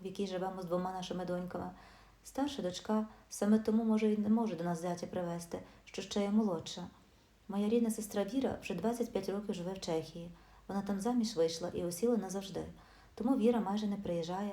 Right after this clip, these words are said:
але часто мені телефонує. Сестра в матеріальному плані забезпечена, тож час від часу Віра мені допомагає. Я її про це не прошу, бо розумію, що в кожного своє життя. Та вона сама бачить, що ми з чоловіком ледве витягуємо,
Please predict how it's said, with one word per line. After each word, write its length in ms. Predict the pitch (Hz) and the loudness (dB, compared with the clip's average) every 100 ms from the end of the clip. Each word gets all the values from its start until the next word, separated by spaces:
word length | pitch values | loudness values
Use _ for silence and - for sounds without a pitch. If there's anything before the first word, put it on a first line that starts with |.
| - | -4
але 200 | 180 180 | -4 -2
часто 340 | 226 247 202 | -4 -4 -6
мені 200 | 170 170 | -6 -4
телефонує. 600 | 175 180 - 180 165 165 - - - - - - _ | -4 -6 -6 -6 -6 -10 -14 -18 -20 -20 -20 -20 _
Сестра 340 | - 208 - 226 | -12 -8 0 2
в 40 | |
матеріальному 600 | 220 220 214 214 208 208 - - - | 4 4 4 4 2 0 -4 -8 -4
плані 260 | 208 208 | 2 4
забезпечена, 760 | 202 185 214 254 247 185 180 185 - - - - | 4 -2 -4 -4 -4 -2 -4 -6 -14 -20 -18 -12
тож 100 | - | -2
час 260 | 240 247 | 0 0
від 120 | 208 | -2
часу 280 | - 240 - | 0 -2 0
Віра 200 | 185 208 | 0 2
мені 200 | 208 170 | 0 0
допомагає. 680 | 175 185 165 170 160 151 165 - - - - - | -4 -2 -2 -2 -4 -6 -10 -18 -20 -20 -20 0
Я 100 | 214 | 6
її 140 | 220 | 6
про 160 | 220 220 | 6 2
це 160 | 220 214 | 4 4
не 100 | 214 | 4
прошу, 340 | 226 220 190 | 4 0 -2
бо 140 | 175 | -4
розумію, 460 | 180 180 196 214 214 | -4 -2 4 6 6
що 180 | - 180 | 4 -6
в 80 | - | -2
кожного 400 | 202 196 165 165 | -2 -2 -4 -4
своє 320 | - 175 175 | -4 -2 -2
життя. 360 | 175 170 165 170 - - - - - | -4 -6 -8 -8 -14 -20 -20 -20 -14
Та 100 | - | -6
вона 220 | 185 196 202 | -2 0 0
сама 280 | 214 220 | 2 2
бачить, 320 | 240 175 170 - | 2 -2 -4 -8
що 180 | - | -6
ми 120 | 175 180 | -6 -6
з 60 | |
чоловіком 500 | - 180 180 190 180 | -6 -6 -4 -6 -4
ледве 240 | 175 170 170 | -4 -4 -6
витягуємо, 680 | 175 170 165 170 170 170 | -6 -4 -4 -4 -6 -8